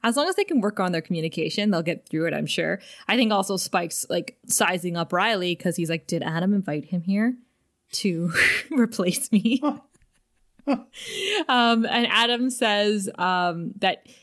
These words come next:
you'll get your chip removed when the Slayer is where I want her. And Spike says, "She's separated by her friends. They, they want nothing to do with her. She's all alone." And Adam says, "That's how I want her. Where, where I want her is down in the initiative. She will ensure that as many demons will die as humans.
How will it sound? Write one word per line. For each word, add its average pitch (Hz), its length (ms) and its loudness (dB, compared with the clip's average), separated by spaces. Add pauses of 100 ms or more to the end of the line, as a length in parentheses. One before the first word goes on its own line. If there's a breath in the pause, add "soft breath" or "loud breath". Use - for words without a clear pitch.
you'll 247 200 6
get 285 160 4
your 285 100 0
chip 254 260 0
removed 208 360 4
when 196 100 4
the 190 80 2
Slayer 208 400 2
is 180 140 0
where 180 100 2
I 175 120 2
want 233 400 4
her. 220 240 4
And 196 200 0
Spike 196 320 0
says, 165 300 0 (180 loud breath)
"She's - 300 0
separated 240 400 2
by 302 140 2
her 359 120 -2
friends. 214 560 4
They, 190 220 4
they 180 200 2
want 190 260 0
nothing 196 260 4
to 285 80 2
do 226 160 4
with 214 160 2
her. 196 200 4
She's 190 220 2
all 180 220 4
alone." 202 400 0 (340 loud breath)
And 208 160 2
Adam 202 220 4
says, 190 420 2
"That's 208 240 2
how 233 240 2
I 185 200 4
want 208 460 4
her. 160 240 0
Where, 214 380 2
where 240 420 4
I 180 200 2
want 165 380 -4
her 160 260 -2
is 165 120 -2
down 165 220 -2
in 165 80 -2
the 160 80 -2
initiative. 208 560 2 (220 loud breath)
She - 220 0
will 294 180 0
ensure 214 400 4
that 190 120 2
as 180 140 -2
many 196 180 2
demons 175 320 0
will 170 100 0
die 165 240 0
as 160 200 -2
humans. 247 460 6